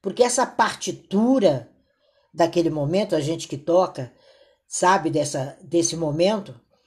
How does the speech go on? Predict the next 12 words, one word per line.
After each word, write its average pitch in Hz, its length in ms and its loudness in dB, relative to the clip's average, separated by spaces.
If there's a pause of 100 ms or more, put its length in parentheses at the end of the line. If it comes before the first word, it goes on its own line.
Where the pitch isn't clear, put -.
(340)
quando 262 360 2
você 220 400 2
abre 185 760 -2 (1400)
aquele 202 380 0
piano 165 560 4 (260)
e 175 80 -2
quando 240 300 0
você 240 280 2
olha 247 440 6
para 202 100 -4
aquela 175 300 0
partitura 190 840 -6